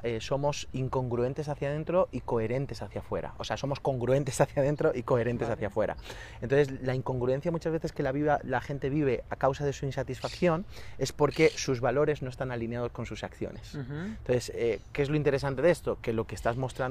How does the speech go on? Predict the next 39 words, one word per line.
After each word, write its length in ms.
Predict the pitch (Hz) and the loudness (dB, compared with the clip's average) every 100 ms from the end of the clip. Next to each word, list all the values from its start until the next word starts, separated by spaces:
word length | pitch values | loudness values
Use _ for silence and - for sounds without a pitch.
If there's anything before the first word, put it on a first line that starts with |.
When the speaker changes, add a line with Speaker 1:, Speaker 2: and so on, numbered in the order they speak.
| 131 | -2
Speaker 1:
por 120 | 135 | -4
fuera 260 | - 147 147 | -2 -2 -2
sea 180 | - 120 | -4 -4
parte 200 | 120 117 | -2 -2
de 60 | |
tus 160 | - 104 | -4 -6
valores. 300 | 95 90 - - - - | -4 -4 -6 -12 -12 -6
La 100 | 107 | -2
familia 300 | 127 135 147 | 0 2 2
para 140 | 135 | 2
mí 60 | 127 | -2
es 100 | 123 | -6
un 60 | 113 | -6
valor. 220 | 95 - - - - | -6 -8 -10 -18 -14
Speaker 2:
Qué 100 | 131 | -10
bueno. 140 | 120 123 | -6 -4
Speaker 1:
Es 80 | |
un 80 | 127 | 2
valor 260 | 127 127 127 - | 4 4 2 -2
muy 340 | 131 147 170 | 0 2 4
importante, 800 | 156 139 127 - 135 143 160 160 - | 2 4 2 4 0 0 0 0 0
eh, 460 | 120 113 107 101 - - | -2 -2 -2 -4 -8 -8
clave 320 | 131 131 143 | 6 8 8
y 40 | 165 | 6
fundamental. 460 | - 113 98 104 - - - - - | 0 -4 -4 -6 -8 -12 -12 -12 -4
Speaker 2:
Qué 80 | 135 | 2
maravilla. 560 | 135 127 123 123 113 - | 6 8 10 8 6 6
Antes 220 | 139 156 | 4 6
de 40 | |
empezar, 440 | 156 147 160 156 190 | 4 8 12 12 12
me 100 | 143 | 6
encantaría 460 | 127 131 127 131 | 2 4 6 8
para 160 | 151 135 | 10 8
esas 140 | 143 | 4
personas 300 | 139 135 151 | -2 2 2
que 80 | 143 | 4
no 100 | 139 | 2
te 80 | 143 | 2
conozcan, 560 | 123 135 185 156 180 | 2 2 2 0 0